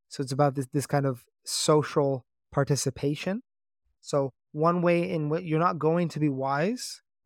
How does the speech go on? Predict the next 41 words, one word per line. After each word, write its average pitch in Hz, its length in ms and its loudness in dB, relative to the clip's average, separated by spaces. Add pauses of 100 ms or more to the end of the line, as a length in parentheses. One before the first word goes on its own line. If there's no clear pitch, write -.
(240)
unless 151 320 2
you're 160 160 0
acting, 151 460 2
or 143 80 2
you're 147 80 2
not 156 120 2
going 156 180 4
to 151 40 2
be 143 80 2
virtuous 147 540 0 (260)
unless 147 240 2
you're 156 100 0
acting 147 340 0
in 143 60 2
a 143 60 2
way 135 300 0 (240)
that, 147 240 2
that 143 160 0 (340)
cap-, 143 320 2
that 139 160 0 (480)
embodies 143 560 2
justice. - 680 -4 (920)
And 165 140 -4
so 175 120 0
one 175 220 2
of 202 60 2
the 202 80 4
ways 185 220 4
that 160 80 2
we 147 80 2
embody 180 380 2
justice 139 600 -2
is 143 400 2
we 143 400 2
fulfill, 143 760 4 (160)
the 143 80 2
Stoics 170 360 4
talk 156 220 2
about 143 180 4
our 135 120 2
roles, 151 540 0